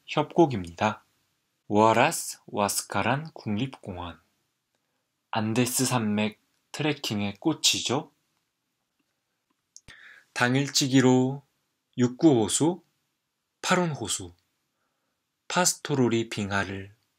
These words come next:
보러 갔다 오실 수 있고요. 삼 박 사 일 코스인 산타크루즈 트레킹이 유명하답니다.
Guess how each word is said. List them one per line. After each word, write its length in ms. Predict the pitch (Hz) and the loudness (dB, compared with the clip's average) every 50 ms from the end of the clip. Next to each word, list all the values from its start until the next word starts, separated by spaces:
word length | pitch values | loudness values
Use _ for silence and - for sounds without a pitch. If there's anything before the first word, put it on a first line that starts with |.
| - | -12
보러 260 | - - 123 127 127 | -2 2 4 4 4
갔다 300 | 127 107 - - - 107 | 2 0 -6 -4 -2 -2
오실 220 | 101 95 - - 104 | -2 -2 -2 -2 0
수 180 | - - - | 0 -2 -2
있고요. 600 | 92 - _ _ - - 92 95 123 143 143 - _ _ _ _ _ _ _ _ _ _ _ _ - - _ _ _ _ | -4 -8 _ _ -12 -8 -4 -2 -2 -2 -4 -6 _ _ _ _ _ _ _ _ _ _ _ _ -20 -20 _ _ _ _
삼 300 | - - - - 156 156 | -6 -6 -4 -2 -2 0
박 160 | 147 160 156 - | 0 0 0 0
사 240 | - - - 175 | -4 0 2 2
일 140 | 175 175 170 | 2 2 -2
코스인 640 | - - 120 - - - - 95 95 120 151 170 - _ _ _ _ _ _ | -6 -8 -8 -8 -6 -6 -4 -4 -4 -4 -6 -8 -12 _ _ _ _ _ _
산타크루즈 920 | - - - 170 175 170 170 185 180 175 - - 151 143 135 123 127 143 139 | -6 0 2 2 2 2 0 -2 -4 -4 -4 -4 0 0 2 2 0 -2 -4
트레킹이 680 | - - 135 135 127 - - - 98 98 117 151 170 - _ - - | -4 -2 -2 -2 -2 -2 -8 -10 -8 -6 -6 -8 -8 -12 _ -6 -4
유명하답니다. 920 | 104 104 113 123 117 107 98 90 82 80 78 - - 107 117 117 - _ | -2 0 2 0 0 -2 -4 -6 -8 -16 -16 -8 -2 -2 -2 -2 -4 _